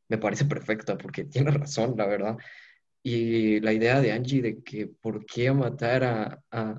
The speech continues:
a, al humano en crecimiento en el vientre es, eh, sería algo bueno, y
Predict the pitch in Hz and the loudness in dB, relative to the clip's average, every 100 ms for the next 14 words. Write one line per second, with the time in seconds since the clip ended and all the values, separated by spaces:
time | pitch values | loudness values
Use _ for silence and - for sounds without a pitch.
0 | - 113 110 117 110 110 107 104 98 - | -8 -4 0 2 2 0 -2 -4 -10 -10
1 | 117 107 107 104 107 120 131 113 110 104 | -2 0 2 0 0 2 2 0 -4 -10
2 | - 104 113 123 117 110 - - _ _ | -8 -4 -2 -2 -4 -6 -10 -20 _ _
3 | _ _ 110 107 104 110 127 135 113 110 | _ _ -2 -2 0 2 4 2 2 2
4 | 117 - - 110 104 101 107 120 131 110 | 0 -6 -8 -6 -4 -6 -2 0 2 2
5 | 113 127 110 104 104 98 | 2 2 0 -2 -6 -12